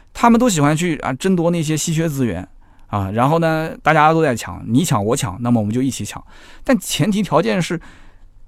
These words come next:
这个车就算是个稀缺资源，好，厂家造个势，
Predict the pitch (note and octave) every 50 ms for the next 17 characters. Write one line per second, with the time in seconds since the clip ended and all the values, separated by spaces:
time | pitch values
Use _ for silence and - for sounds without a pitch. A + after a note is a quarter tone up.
0 | - - - - - D#4+ D4 C4 F#3 D#3+ - - G#3 G#3 - - F#4+ F4+ F3 -
1 | F3+ D#3 B2 A2+ - - - C3 A#2+ A2 G#2+ - G#2+ G2+ G#2 - - - F#3 F3
2 | D#3 - F#3+ F3 E3 D3+ C3+ G#2+ G2 F#2 - - - A2 G#2 - - G#2+ G#2+ A2+
3 | A#2+ B2+ B2+ C#3+ B2+ B2+ B2+ - - B2+